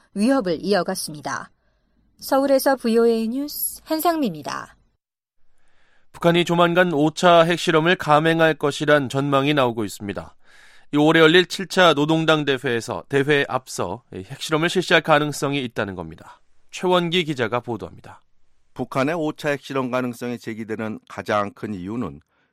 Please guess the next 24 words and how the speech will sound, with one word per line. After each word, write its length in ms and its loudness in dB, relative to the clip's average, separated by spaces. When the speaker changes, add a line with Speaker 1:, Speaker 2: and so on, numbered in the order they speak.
Speaker 3:
김정은 600 -2
국방위원회 760 -4
제일 300 -6
위원장 440 -4
자신이 540 -10
이를 300 -4
수차례 600 -4
언급했기 640 -6
때문입니다. 580 -4
김정은 500 0
제일 220 -4
위원장은 500 -2
지난 280 -2
십오 280 -6
일 200 -4
미사일 420 -4
공장을 500 -4
방문한 400 -6
자리에서 600 -8
핵탄두 720 -6
폭발 400 -6
시험을 460 -4
준비하라고 720 -4
지시했습니다. 760 -6